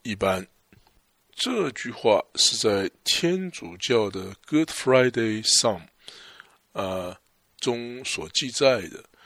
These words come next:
那么它并不是一个仪式上、圣餐上的一个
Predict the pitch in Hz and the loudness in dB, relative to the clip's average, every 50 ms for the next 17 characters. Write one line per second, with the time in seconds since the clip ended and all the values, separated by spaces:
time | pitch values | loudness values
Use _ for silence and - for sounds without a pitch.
0 | - _ _ _ 175 170 165 160 156 156 - - - - 180 180 185 180 180 180 | -20 _ _ _ -4 -2 0 0 -2 -4 -6 -6 0 4 4 6 6 6 4 2
1 | 175 180 _ _ _ _ 208 208 185 143 123 123 - 117 131 - - - 143 127 | 0 -2 _ _ _ _ -4 -4 -4 -4 -6 -8 -8 -2 2 2 2 2 2 0
2 | 117 113 110 107 107 95 - - 113 107 113 - _ - 127 113 107 104 101 104 | -2 -2 -4 -4 -6 -6 -8 -10 -12 -12 -12 -12 _ -2 0 2 2 0 -2 -4
3 | _ _ - - _ - _ _ _ _ _ _ - 113 110 123 147 - - - | _ _ -20 -20 _ -20 _ _ _ _ _ _ -14 -12 -8 0 6 8 8 8
4 | - 190 180 156 127 - - - 131 107 - _ _ - - - - - 165 139 | 8 6 2 2 2 4 4 4 2 0 -2 _ _ -2 2 4 6 4 4 2
5 | 127 123 - - 127 127 127 127 - - 151 131 113 101 92 92 85 78 - - | 0 -4 0 0 0 0 2 2 6 6 6 4 4 -2 -6 -8 -10 -8 -8 -10
6 | - _ _ _ _ _ 101 101 - - 95 90 87 87 - 92 | -10 _ _ _ _ _ -16 -12 -8 -8 -6 -6 -6 -8 -8 -10